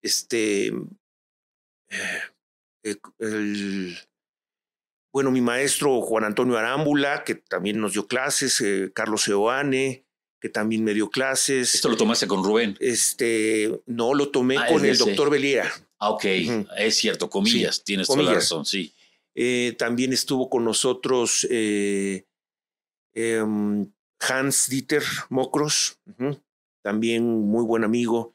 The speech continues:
Speaker 2: Sí.
Speaker 1: El Hans, eh, también estuvo con nosotros, em, pues, ¿quién más estuvo con nosotros que ya?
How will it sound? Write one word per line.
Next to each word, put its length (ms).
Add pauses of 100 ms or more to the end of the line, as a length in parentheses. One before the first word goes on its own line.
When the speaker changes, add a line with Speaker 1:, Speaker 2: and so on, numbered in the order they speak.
(140)
Speaker 2:
Sí. 220 (180)
Speaker 1:
El 160
Hans, 520
eh, 640 (440)
también 340
estuvo 380
con 140
nosotros, 720 (1000)
em, 720 (1900)
pues, 360 (440)
¿quién 140
más 240
estuvo 320
con 140
nosotros 500
que 120
ya? 260